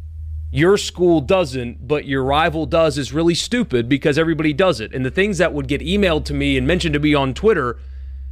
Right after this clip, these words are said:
uh, were just an indicator of either ignorance or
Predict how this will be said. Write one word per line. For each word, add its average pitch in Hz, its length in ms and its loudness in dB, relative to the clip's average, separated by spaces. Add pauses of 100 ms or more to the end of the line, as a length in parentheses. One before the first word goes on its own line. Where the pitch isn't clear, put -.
(100)
uh, - 120 -8 (1800)
were 190 180 4
just 170 680 -2
an 170 200 -2
indicator 160 600 0
of 127 320 -4 (760)
either 143 320 0
ignorance 151 600 -4
or 143 580 0